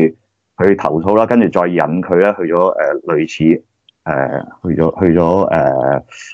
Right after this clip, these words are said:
夏威夷啊，係啊，去咗夏威夷，跟住呢，就商傳塔咗佢坐監啦。咁所以呢，即係我都講啦，聽還聽，睇還睇，就唔好買呢嘢啦。有機會都唔好買，可能係有人放蛇嘅。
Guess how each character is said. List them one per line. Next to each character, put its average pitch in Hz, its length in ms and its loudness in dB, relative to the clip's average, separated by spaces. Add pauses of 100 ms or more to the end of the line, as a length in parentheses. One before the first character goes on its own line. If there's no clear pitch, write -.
夏 95 140 2
威 135 160 4
夷 87 160 4
啊， 80 180 0
係 76 120 0
啊， 76 60 -6
去 98 60 0 (100)
咗 - 80 -2
夏 90 140 0
威 104 160 2
夷， 78 220 -2
跟 117 280 4
住 87 120 0
呢， 101 240 2
就 69 340 -2 (180)
商 107 240 -2
傳 80 140 -8
塔 76 200 -4
咗 85 200 -2
佢 73 220 -2
坐 - 200 -4
監 76 220 -4
啦。 64 80 -10 (640)
咁 175 120 2
所 180 140 4
以 156 100 4
呢， 170 240 0 (1000)
即 123 80 2
係 104 280 2
我 98 80 2
都 117 100 0
講 98 200 0
啦， 104 180 -2 (300)
聽 117 100 0
還 82 160 -4
聽， 107 360 -2
睇 90 160 0
還 85 120 0
睇， 85 180 -2
就 78 140 2
唔 71 140 -4
好 71 100 -2
買 80 220 0
呢 85 80 -2
嘢 78 180 2
啦。 58 200 -2
有 87 140 0
機 110 180 2
會 90 140 2
都 95 100 2
唔 82 100 -4
好 78 100 -4
買， 78 300 -2
可 87 60 0
能 82 100 0
係 71 240 -8
有 71 160 -4
人 80 240 -6
放 80 260 -2
蛇 - 140 -6
嘅。 67 320 -4